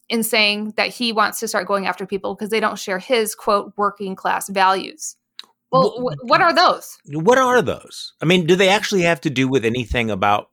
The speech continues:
Speaker 2: populism, economics, uh, improving opportunity, or is this all culture war?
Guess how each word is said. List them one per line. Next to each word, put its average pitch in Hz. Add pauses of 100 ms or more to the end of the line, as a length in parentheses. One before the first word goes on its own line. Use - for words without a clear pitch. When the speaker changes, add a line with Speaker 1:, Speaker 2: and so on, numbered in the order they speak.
Speaker 2:
populism, 113
economics, 104
uh, 90
improving 101
opportunity, 107
or 139
is 143
this 156
all 202
culture -
war? -